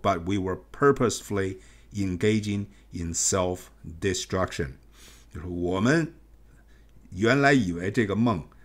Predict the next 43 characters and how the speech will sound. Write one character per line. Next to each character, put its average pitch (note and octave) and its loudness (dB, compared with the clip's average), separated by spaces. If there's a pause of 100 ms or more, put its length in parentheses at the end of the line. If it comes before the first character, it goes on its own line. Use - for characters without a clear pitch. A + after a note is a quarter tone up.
(280)
OK， F#2+ -4
是 F#2+ 0
我 D#2+ -4
们 E2+ -6
是 F#2 -6
人 G2+ 2
类 A2 2
最 C3+ 0
伟 E2+ -2
大 F#2+ -6
的 E2 -6
一 F#2 -4
个 G2 -6
实 F2+ -6
验， D#2+ -6
但 G2 -4
实 F#2+ -8
际 G2+ -6
上 F#2 -4
我 D#2 -6
们 E2+ -8
是 G2 -10
在 E2 -8
自 - -6
己 D2 -14
毁-， D2+ -10
消-， F#2+ -6
毁 F2 -6
灭 G2 -2
自 E2+ -6
己。 C#2+ -14 (520)
到 C#3+ 2
一 D#3 4
九 D3+ 6
八 C3+ 4
七 D#3 0
年 G#2+ 2
的 G2+ -2
时 F#2 -4
候， E2+ -4 (840)
这 F#2+ -4
个 E2 -4
glasnost， F#2 -4